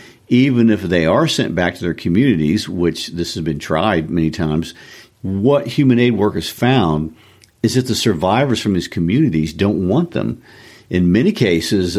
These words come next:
um, especially in the cases of the children who fought for the R U F, these children were responsible for the murder of their friends and neighbors. And, and, and who wants to adopt a child like this? And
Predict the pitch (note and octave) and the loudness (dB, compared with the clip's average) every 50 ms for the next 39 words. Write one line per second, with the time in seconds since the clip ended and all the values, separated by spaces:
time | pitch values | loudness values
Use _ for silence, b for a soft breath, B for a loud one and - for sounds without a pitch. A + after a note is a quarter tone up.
0 | G2 - F#2+ F2+ F2 E2 - - - - - E3+ E3+ - G3+ F3 A#2+ - - - | -4 -2 -2 -2 -2 -2 -2 -4 -4 0 0 0 2 2 2 2 0 0 0 -2
1 | F#2+ F#2 - - F#2 E2+ F#2 E2+ D#2+ E2 D#2 - - A2+ G#2 F#2 F2+ E2+ E2 D#2+ | -2 -2 -2 -4 -4 -2 -2 -2 -2 -4 -2 0 0 0 2 2 0 0 -2 -2
2 | - G#2+ G2 - - - - F2+ E2 - E2 D#2+ D#2 D2+ D2+ D#2 G#2 - C#3+ G3 | 0 -2 -2 -2 -2 -4 -4 -2 -2 -2 -2 -2 -2 0 2 2 4 2 2 0
3 | - B B B B B B C#3 D#3 D#3 - - A#3 A3 G3+ F3 A2+ F#2 F2 D2+ | -4 B B B B B B -2 -2 -2 0 0 2 2 4 2 2 2 2 2
4 | D#2 D#2 - - - - - A2+ D3 F3+ - - F#2 D#2+ D2+ D2 D2+ D#2 B B | 0 0 -2 -6 -6 -8 -4 -2 -2 -2 0 0 -2 -2 -2 -2 -4 -8 B B
5 | B B B B - A2+ G#2 G2 F#2 F2 F2 E2+ F2 - B2 D#3+ D#3+ D3 G2+ F2 | B B B B -2 0 2 2 4 2 2 2 4 4 2 2 4 2 2 2
6 | D2+ C#2+ D#2+ D#2 C#2+ - - - G2+ G2 A2+ A#2+ G2+ F2 F2 E2 D#2+ D#2+ E2 F2+ | 0 0 -2 -4 -4 -6 -6 -4 0 2 2 2 2 0 0 0 2 2 2 2
7 | B2 D3+ C3 G2 D#2+ D2 C#2+ - - F#2+ G2 - A#2+ A2 G2 G2 - F#2 G2 F#2 | 2 2 2 0 0 -2 -2 -4 -4 -6 -4 -2 -2 -2 0 0 0 0 -2 0
8 | E2 E2+ B2 E3+ F3+ D#3+ C3 E3+ F#3+ - - - C3+ A2 F2+ D2 C2 D#2+ D2 D#2+ | 0 2 0 2 2 2 0 0 -2 -4 -2 -2 0 0 0 -2 -4 -4 -4 -4
9 | C3 B2+ - G2 - - - - F#2+ E2+ D#2+ D2+ C#2+ C#2+ - D#2+ D#2+ D2+ E2 B2 | -4 -6 -8 -12 -10 -10 -6 -4 -4 -2 -2 -2 -4 -4 -4 -4 -6 -4 0 0
10 | D#3+ F3+ C3+ - - F2+ D#2+ D#2+ - | 2 2 0 0 0 -2 -2 -4 -6